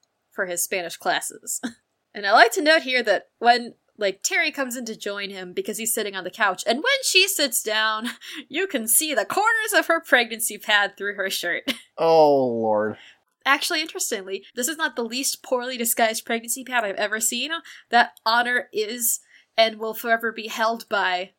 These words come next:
Speaker 1: the movie F six Twister, A K A Christmas Twister, <laughs> where it's literally, like, a s-, it is a square shape that is supposed to be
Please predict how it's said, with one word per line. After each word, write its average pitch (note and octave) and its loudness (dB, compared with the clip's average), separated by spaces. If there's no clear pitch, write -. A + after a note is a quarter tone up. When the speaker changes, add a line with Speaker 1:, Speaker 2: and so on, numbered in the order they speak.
Speaker 1:
the A3+ -6
movie A3 -6
F A3+ 4
six - -2
Twister, A#3 -2
A A3 4
K A3+ 0
A F#3+ -4
Christmas G#3+ -4
Twister, - -4
<laughs> - -20
where A#3 -2
it's - -2
literally, A3+ 0
like, G3 -4
a G3+ -2
s-, - 0
it A#3 4
is A3 0
a G3+ 0
square C4 -2
shape A3+ -2
that G3+ 0
is G#3+ -2
supposed A3+ -2
to A3+ -4
be G3+ -8